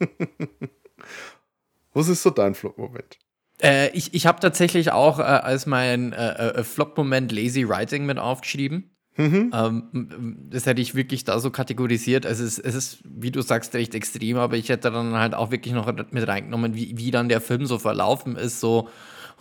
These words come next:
Speaker 2: „Oh, wir retten jetzt diese Bevölkerung. Oh, schau mal, da sind fünf Mann mitten im, im G. Bam, bam, bam, bam, bam, bam, bam, bam. <laughs> Lass uns da lang laufen.“ Also,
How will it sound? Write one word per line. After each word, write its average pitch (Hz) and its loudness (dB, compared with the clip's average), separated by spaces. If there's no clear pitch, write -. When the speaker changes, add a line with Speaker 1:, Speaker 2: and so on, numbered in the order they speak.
Speaker 2:
„Oh, 311 4
wir 123 2
retten 123 2
jetzt 131 -2
diese 139 -4
Bevölkerung. 156 0
Oh, 440 0
schau 330 -4
mal, 240 0
da 185 2
sind 165 -2
fünf 170 -6
Mann 175 2
mitten 175 -2
im, 160 -2
im 170 -4
G. 165 0
Bam, - -8
bam, - -4
bam, - 4
bam, - -2
bam, - -4
bam, - -4
bam, 98 2
bam. 247 0
<laughs> 285 4
Lass 494 4
uns 392 0
da 254 4
lang 180 6
laufen.“ 113 0
Also, 151 6